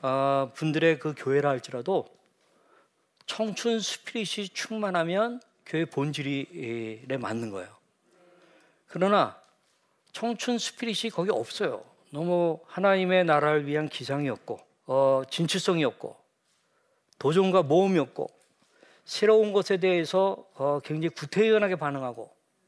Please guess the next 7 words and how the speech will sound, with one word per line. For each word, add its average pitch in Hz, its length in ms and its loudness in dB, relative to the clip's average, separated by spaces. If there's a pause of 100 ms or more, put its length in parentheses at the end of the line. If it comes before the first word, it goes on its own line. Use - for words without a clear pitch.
(680)
그거는, 180 480 0 (680)
어, 127 320 -2
이 135 480 -4 (480)
교회의 175 340 4
본질을 156 680 -2 (140)
상실해가는 147 640 -6
모습이에요. 101 400 -16